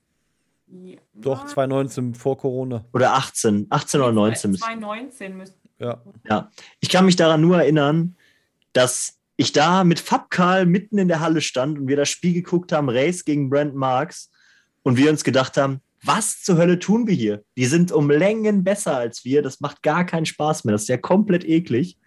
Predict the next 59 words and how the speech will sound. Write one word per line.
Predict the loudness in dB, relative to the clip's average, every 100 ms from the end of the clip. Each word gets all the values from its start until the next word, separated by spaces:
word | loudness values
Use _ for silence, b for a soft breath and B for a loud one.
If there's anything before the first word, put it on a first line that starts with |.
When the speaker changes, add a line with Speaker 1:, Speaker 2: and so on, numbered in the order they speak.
| -14
Speaker 2:
Ja. | -12 B B B _ _
Speaker 3:
Und | 0 0 -2 -12 _ _ _ _ _ _ _ _ -2
tja, | 2 2 0 -4
es | 0
haben | 0
sich | 0
da | 0
noch | 0
mehr | 2 2 2 0
Reihe | -2 2 4 4 2
oder | 2 2
mehr | 2
Leute | 2 0 0 -4
eingereiht | -2 -2 0 0 0
in | 0
Speaker 2:
Andi | 0
Speaker 3:
diesen | 0
Speaker 2:
schreibt | -2 -2 -2
Speaker 3:
Status. | 0
Speaker 2:
gerade, | -2 -2
es | -6
war | -8
zwei | -8 -10 -8
achtzehn. | -10 -14 -16 -16 -16 _ _ _ _ -8
Speaker 3:
War | -6
zwei | -2 -2
achtzehn. | -2 0 4
Ja, | 4
das | 2
kann, | 0
das | -2 0
kann | 0
schon | 2 2
sein, | 2
Speaker 2:
Vier | 2 0
Speaker 3:
zwei | 2
achtzehn |
Speaker 2:
Jahre | 2
Speaker 3:
oder | 0
Speaker 2:
her, | 0 2 0 -2
Speaker 3:
zwei | -8
neunzehn. | -12
Speaker 2:
ja. | -12 -14 _ _ _
Aber | 0 0
da |
sieht | 0 0
man | 0
Speaker 3:
Aber | 2 2
Speaker 2:
mal, | 0
Speaker 3:
d- |
Speaker 2:
was | 0 -2
tatsächlich | -4 -6 -8 -6 -10
dieses, | -8 -6 -6 -8 -10
äh, |
Online-Pong, | -6 -4 -6 -8 -8 -6 -4 -6 -8 -12 -10 -10 -8 -12
äh, | -12 -12 -10
gebracht | -10 -10 -12 -10
hat, | -12 -8
ne? | -10